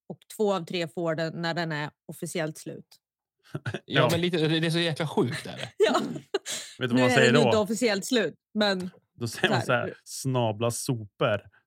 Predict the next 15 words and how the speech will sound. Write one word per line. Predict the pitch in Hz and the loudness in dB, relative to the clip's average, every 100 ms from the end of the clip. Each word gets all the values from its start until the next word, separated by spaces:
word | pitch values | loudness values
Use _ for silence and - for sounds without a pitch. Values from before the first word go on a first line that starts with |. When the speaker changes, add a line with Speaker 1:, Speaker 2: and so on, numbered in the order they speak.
| - | -12
Speaker 3:
säger | - | -4
man. | - | 0
Speaker 2:
<laughs> | - - - - - - - _ - - - _ _ - | 0 0 -4 -8 -18 -20 -20 _ -18 -18 -18 _ _ -12
Snacka | - - 151 143 151 | -8 -2 -2 0 0
om | |
att | 123 | 0
snubbla | - 120 113 113 120 | 0 0 -2 0 -2
på | 113 | -2
mållinjen. | 120 120 117 123 127 147 | 0 0 2 0 0 0
Speaker 3:
<laughs> | - | 0
Ja. | 156 - _ - 320 - - - - - 294 - - - - - | -2 -2 _ -8 -8 -6 -10 -10 -18 -14 -14 -14 -16 -16 -18 -8
Här | 147 | -2
har | 143 | 0
Speaker 2:
Man | |
Speaker 3:
man | 135 | 0